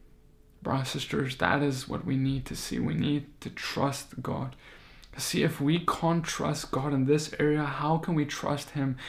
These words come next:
in keeping of the commandments in the rest of our life? Because one of the greatest commandments is for us to love God. And the way we love God is by trusting Him and by, because of that trust, listening to Him and obeying Him. And God commands us to not worry.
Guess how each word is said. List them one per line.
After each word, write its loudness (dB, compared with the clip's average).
in 2
keeping 0
of 0
the -2
commandments 2
in 2
the 2
rest 0
of -10
our -2
life? -6
Because 2
one 6
of 2
the 2
greatest 4
commandments 2
is -4
for -4
us -2
to -6
love -2
God. 2
And 4
the 4
way 2
we 4
love 4
God 0
is 0
by -4
trusting -4
Him -2
and 0
by, 4
because -2
of 0
that -4
trust, -4
listening 4
to 0
Him 2
and 2
obeying 0
Him. 2
And 2
God 2
commands 4
us 0
to -6
not 0
worry. -6